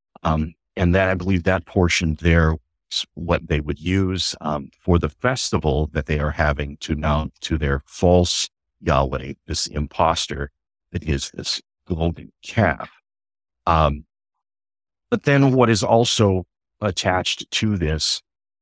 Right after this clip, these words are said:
um, is that they are, they are worshiping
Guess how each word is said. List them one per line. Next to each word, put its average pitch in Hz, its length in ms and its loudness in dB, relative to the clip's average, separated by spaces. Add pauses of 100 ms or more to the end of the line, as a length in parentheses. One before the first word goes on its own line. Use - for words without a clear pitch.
(280)
um, 80 400 2 (500)
is 98 180 0
that 95 180 2
they 98 160 4
are, 90 220 2 (260)
they 90 100 2
are 82 140 4
worshiping 87 840 2